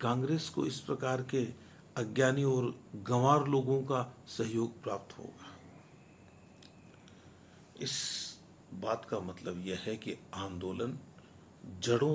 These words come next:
तक जा रहा है, आंदोलन की पहुंच गहरी होती जा रही है और अंग्रेजों के सामने एक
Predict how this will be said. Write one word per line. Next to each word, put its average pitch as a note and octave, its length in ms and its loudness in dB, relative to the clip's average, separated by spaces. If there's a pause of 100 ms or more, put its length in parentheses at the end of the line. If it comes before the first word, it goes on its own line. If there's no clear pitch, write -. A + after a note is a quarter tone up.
तक C3 200 -2
जा G2 240 -4
रहा - 300 -10
है, - 120 -18 (560)
आंदोलन C#3+ 440 0
की D#3+ 160 -6 (160)
पहुंच D3 360 -2 (720)
गहरी D3+ 400 10
होती B2 400 4
जा G2 160 2
रही - 320 -8
है - 200 -16 (1400)
और A2 240 -4 (120)
अंग्रेजों A#2+ 440 2
के A2 140 -6
सामने G2+ 520 -6 (1300)
एक - 180 -10